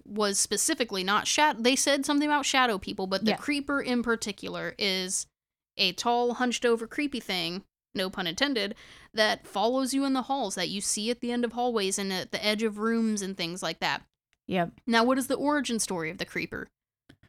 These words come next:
Speaker 2: We didn't
Speaker 1: We don't
Speaker 2: have
Speaker 1: know.
Speaker 2: one.
Speaker 1: There
Speaker 2: Yeah.
Speaker 1: is no origin story.
Speaker 2: Yeah. Now, that could be, here's the thing,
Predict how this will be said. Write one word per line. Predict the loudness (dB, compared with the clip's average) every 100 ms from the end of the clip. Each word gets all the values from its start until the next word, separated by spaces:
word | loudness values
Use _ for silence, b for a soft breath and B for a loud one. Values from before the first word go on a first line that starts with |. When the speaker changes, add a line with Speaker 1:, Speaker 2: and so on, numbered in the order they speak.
| _ -4
Speaker 2:
We |
didn't | 0 6
Speaker 1:
We |
don't | 8 8 6
Speaker 2:
have | 6
Speaker 1:
know. | 6 6 4
Speaker 2:
one. | 0 -2
Speaker 1:
There | 4 4 6
Speaker 2:
Yeah. |
Speaker 1:
is | 4 4
no | 4
origin | 2 0 0 -2 -2
story. | 0 0 0 -4 -6 B B B
Speaker 2:
Yeah. | -2 -2 -4 _ _ _ -4 B B B B
Now, | 8 10 8
that | 6 6 6
could | 2 0
be, | 2 2
here's | 2 0 0
the |
thing, | -4 -4 -4 -6